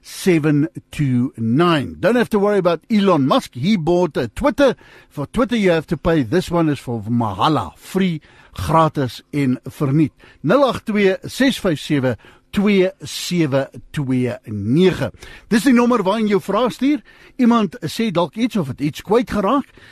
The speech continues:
En dan sê 'n vriend van my daar in Port Elizabeth, "Laat ons geen steen onaangeraak laat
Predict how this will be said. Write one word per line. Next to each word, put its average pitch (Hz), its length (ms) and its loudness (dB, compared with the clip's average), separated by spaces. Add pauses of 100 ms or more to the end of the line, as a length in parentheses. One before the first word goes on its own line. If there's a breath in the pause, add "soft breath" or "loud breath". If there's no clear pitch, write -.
(120 loud breath)
En 113 140 -8
dan 160 200 2
sê 160 220 0
'n 143 40 -2
vriend 160 280 -2
van 156 120 -2
my 139 120 2
daar 151 420 -2
in 147 140 0
Port 143 260 -2
Elizabeth, 143 500 -2
"Laat 139 200 -4
ons 135 140 -8
geen 226 300 2
steen 202 500 -2
onaangeraak 151 920 -2
laat 123 400 -2